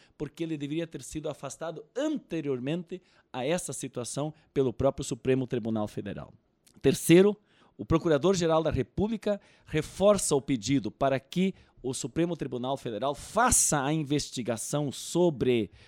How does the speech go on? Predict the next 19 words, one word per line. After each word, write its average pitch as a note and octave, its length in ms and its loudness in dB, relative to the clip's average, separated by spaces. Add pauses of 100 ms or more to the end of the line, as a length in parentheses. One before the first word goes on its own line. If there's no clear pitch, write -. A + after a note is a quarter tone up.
(180)
o C#3+ 320 -2 (340)
Aécio B2 520 0
Neves, D3 520 -2 (140)
senador C3+ 560 2
tucano, C#3+ 560 0
ex-candidato C#3+ 640 0
a - 40 -4
presidente C3 320 -4
da B2 80 0
República, E3 680 2 (300)
porque C#3 280 -2
ele D#3 200 2
está D3+ 500 2 (300)
com C3+ 140 -4
muita D3 640 4
denúncia D3 540 0
e - 20 -6
procedimentos C3 800 -8
de D#3 220 0